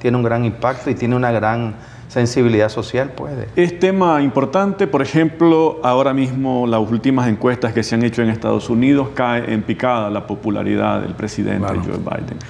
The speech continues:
Speaker 2: a pesar de una narrativa, eh, controlada por ellos par-, a partir de sacar fuera de las redes sociales, fuera de los, de, de, de la transmisión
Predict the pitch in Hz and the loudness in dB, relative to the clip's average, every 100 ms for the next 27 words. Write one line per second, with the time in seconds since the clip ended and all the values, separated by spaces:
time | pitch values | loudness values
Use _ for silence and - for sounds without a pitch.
0 | - - - 143 - 113 123 170 131 127 | -6 -2 0 0 0 0 2 2 2 2
1 | 139 147 135 - 123 131 151 156 - - | 2 2 0 0 0 2 2 0 -6 -16
2 | - - - - - 117 117 113 110 104 | -20 -20 -20 -14 -2 2 2 2 0 0
3 | 101 107 - - 135 120 131 120 135 117 | -2 -6 -8 -2 0 2 2 2 2 0
4 | 95 101 - - - 170 147 131 151 175 | -2 -10 -18 -20 -6 0 2 4 2 2
5 | 135 113 - - 113 120 - 123 131 127 | -2 -4 -8 -8 -4 -4 -2 -2 2 2
6 | 151 160 151 - - 98 113 117 131 - | 2 0 -4 -6 -6 -4 -2 -2 -4 -8
7 | - - 135 151 135 107 104 104 113 110 | -10 2 4 6 2 0 -2 -2 -2 -2
8 | 110 104 117 117 117 113 - - 143 151 | -4 -6 0 0 0 -2 -8 -2 4 4
9 | 143 113 104 101 104 104 104 - - - | 4 0 -2 -4 -6 -8 -8 -10 -16 -18
10 | - 107 110 113 110 - 110 110 110 113 | -8 -2 0 0 -2 0 0 -2 -2 0
11 | 113 - 123 123 123 117 107 101 | 0 0 2 2 2 0 0 -2